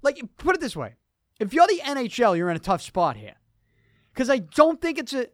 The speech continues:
I don't think the intent was dirty. I don't think Charlie McAvoy's a dirty player. I, I don't even necessarily think McAvoy was thinking to himself,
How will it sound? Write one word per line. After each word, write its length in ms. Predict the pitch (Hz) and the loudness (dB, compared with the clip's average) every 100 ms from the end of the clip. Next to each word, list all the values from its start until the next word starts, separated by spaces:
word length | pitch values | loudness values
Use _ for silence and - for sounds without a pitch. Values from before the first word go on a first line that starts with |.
| _ _ - | _ _ -6
I 100 | 254 | -6
don't 360 | 170 302 339 | 2 2 2
think 220 | - 320 240 | -4 -8 -6
the 160 | 285 | -8
intent 400 | 240 - 247 254 | -8 -4 -4 -4
was 180 | 233 165 | -8 -6
dirty. 460 | 147 156 143 131 - _ _ _ | -4 -4 -4 -10 -14 _ _ _
I 100 | 208 | -4
don't 400 | 220 139 277 330 | -2 2 2 2
think 180 | 349 302 | -4 -6
Charlie 340 | - 285 277 240 | -2 0 0 2
McAvoy's 500 | 233 240 214 214 180 | 0 0 -2 -2 -2
a 60 | |
dirty 300 | 156 180 170 | -2 -2 -2
player. 400 | - 143 120 104 _ _ _ _ _ _ _ _ _ _ _ _ - | -6 -8 -8 -12 _ _ _ _ _ _ _ _ _ _ _ _ 0
I, 800 | 220 226 226 220 220 214 208 196 _ _ _ _ _ _ _ _ _ _ _ _ | 4 6 6 6 4 0 -2 -8 _ _ _ _ _ _ _ _ _ _ _ _
I 120 | 240 254 | -2 -2
don't 380 | 175 294 370 | 4 4 4
even 200 | 392 320 | 0 -2
necessarily 720 | 285 285 247 - 285 254 233 | 0 -2 -4 -2 0 0 -2
think 200 | 202 233 | -6 -8
McAvoy 680 | 196 208 233 233 196 208 202 | -4 0 0 0 -2 0 0
was 220 | 190 175 | -2 -4
thinking 320 | - 254 247 - | -4 -6 -6 -6
to 100 | 226 | -6
himself, 500 | 196 - 220 190 | -6 -2 0 0